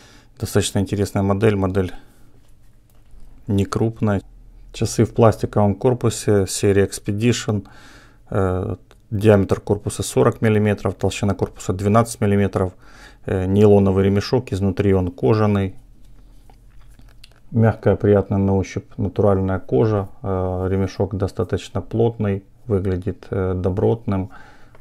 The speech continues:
Задняя крышка из нержавеющей стали, тип батареи Ц Р двадцать шестнадцать трёхвольтовая литиевая, водозащита, э, сто метров.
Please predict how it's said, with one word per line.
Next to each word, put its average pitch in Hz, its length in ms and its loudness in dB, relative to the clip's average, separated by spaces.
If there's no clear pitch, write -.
Задняя 113 400 6
крышка 107 360 -2
из 95 60 0
нержавеющей 101 640 0
стали, 120 320 2
тип 101 220 -4
батареи 101 460 2
Ц - 220 -2
Р 98 140 2
двадцать 98 480 0
шестнадцать - 560 -4
трёхвольтовая 98 640 0
литиевая, 104 420 2
водозащита, 95 720 -2
э, 98 420 -4
сто - 360 0
метров. 123 540 2